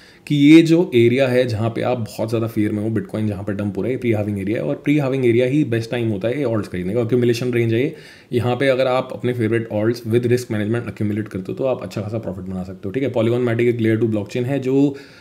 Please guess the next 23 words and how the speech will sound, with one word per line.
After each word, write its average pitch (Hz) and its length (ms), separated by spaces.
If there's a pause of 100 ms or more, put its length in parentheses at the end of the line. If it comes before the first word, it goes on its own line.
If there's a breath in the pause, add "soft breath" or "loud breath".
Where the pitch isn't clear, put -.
(160 loud breath)
अ, - 60 (460)
हम 113 160
देख 120 140
सकते 131 220
हैं 147 180
दो 113 140
हज़ार 117 200
उन्नीस 123 460
में, 131 100
यहाँ 113 240
पे 110 100
आप 107 160
चार्ट 104 180
देख 101 140
सकते 113 220
हो, 123 60
दो 113 80
हज़ार 107 180
उन्नीस 107 280
में 113 60
मार्केट 101 300
में 104 80
आई 104 120